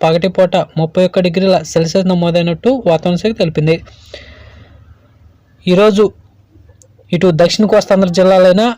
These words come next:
అన్నమయ్య, చిత్తూరు, తిరుపతి, నెల్లూరు జిల్లాలో అక్కడక్కడ తేలికపాటి నుండి ఓ మోస్తరు వర్షాలు అక్కడక్కడ నమోదయ్యే అవకాశాలు ఉన్నాయని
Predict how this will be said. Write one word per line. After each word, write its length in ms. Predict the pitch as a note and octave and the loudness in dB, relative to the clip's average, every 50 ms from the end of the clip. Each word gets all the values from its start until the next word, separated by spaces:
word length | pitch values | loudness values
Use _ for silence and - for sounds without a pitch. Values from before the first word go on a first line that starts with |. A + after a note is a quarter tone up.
| - | -6
అన్నమయ్య, 600 | - E3 F3 F#3+ G3+ G3+ G3+ G3 F#3+ G3+ A3 A3+ A3 - F3+ | -4 -2 0 0 0 0 2 2 2 4 2 2 0 -2 -6
చిత్తూరు, 420 | D#3+ - - G3 G3 F#3+ G#3 A#3 | -6 -2 0 0 2 4 2 2
తిరుపతి, 600 | A#3+ - - F3 F#3 F3+ - G3 F#3+ - A#3 A#3+ | 0 0 0 0 0 2 0 -2 0 2 0 2
నెల్లూరు 340 | G3 F3+ F3+ F3 F#3+ G3+ F3+ | 2 2 0 2 0 0 0
జిల్లాలో 360 | E3 F3+ F3+ F3+ F#3 G3 G#3+ | 0 0 2 2 2 2 2
అక్కడక్కడ 500 | F#3 D#3 D3+ - F#3+ F#3+ F#3+ - G3 F#3 | 0 -2 -2 -2 0 0 2 2 2 0
తేలికపాటి 580 | D#3+ D#3+ - F3+ F#3 G3 F#3 G3 F#3 E3+ - F#3 | 0 0 0 -2 0 0 0 0 0 0 0 0
నుండి 220 | F#3 F#3 A#3 C4 - F#3 | 0 0 0 0 0 0
ఓ 40 | |
మోస్తరు 400 | E3 E3 E3+ F#3 F3+ - - F#3 | 0 0 0 -2 -2 0 0 2
వర్షాలు 280 | F3+ F3 D#3+ - F3 D#3+ | 2 2 2 2 0 0
అక్కడక్కడ 400 | D#3+ D#3 - F#3+ F#3+ - - F#3+ | 0 0 2 0 0 2 0 -2
నమోదయ్యే 340 | F#3 F3 F3 F3+ E3+ E3+ E3 | -2 0 -2 0 0 0 0
అవకాశాలు 440 | E3+ E3 - F#3+ F3+ - F#3 F3 F3 | 0 0 0 0 0 2 0 0 0
ఉన్నాయని 380 | F3 F3 E3+ F3 F3 G#3 B3 C4+ | 0 -2 -2 -2 0 0 0 -2